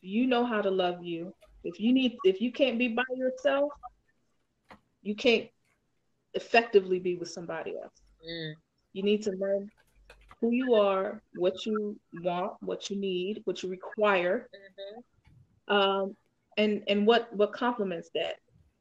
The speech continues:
Speaker 1: This person sounds like very, like she's very interesting and,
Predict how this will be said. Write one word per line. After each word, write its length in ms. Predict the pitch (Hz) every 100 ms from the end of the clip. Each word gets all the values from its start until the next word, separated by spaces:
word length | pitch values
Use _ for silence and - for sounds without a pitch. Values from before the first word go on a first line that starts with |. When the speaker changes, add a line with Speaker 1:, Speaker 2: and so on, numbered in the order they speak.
| _ _
Speaker 1:
This 200 | 208 233
person 240 | 285 294 277
sounds 280 | 269 277 330
like 180 | 247
very, 500 | 208 208 190 190 190 190
like 160 | 196
she's 160 | 190 202
very 260 | 185 190 180
interesting 520 | 214 247 240 240 254 - _ _ _ _ _
and, 560 | 185 180 175 175 175